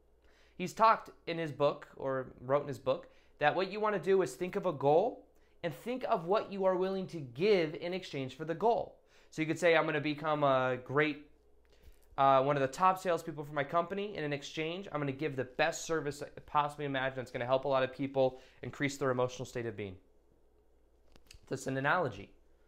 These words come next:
or that's an example. So what we could do is we could see that that then creates a win-win, because then what you're doing is you are helping other people,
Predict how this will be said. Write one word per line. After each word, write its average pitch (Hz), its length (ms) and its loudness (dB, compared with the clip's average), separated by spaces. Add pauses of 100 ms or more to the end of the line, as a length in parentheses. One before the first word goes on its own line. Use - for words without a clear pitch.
(520)
or 135 100 -2
that's - 460 0
an 131 120 -6
example. 151 480 -2 (480)
So 156 340 2 (880)
what 175 180 8
we 185 120 4
could 190 260 2
do 180 360 2 (160)
is 160 140 -2
we 180 120 2
could 185 160 -2
see 240 300 -6
that 151 220 0
that 175 300 6
then 180 140 0
creates 170 340 -2
a 165 140 0
win-win, 127 520 0
because 123 340 -4
then 190 260 2
what 190 120 0
you're 156 100 -2
doing 151 260 -4
is 127 120 -6
you 165 180 0
are 147 100 6
helping 170 640 2
other 156 240 2
people, 139 540 -4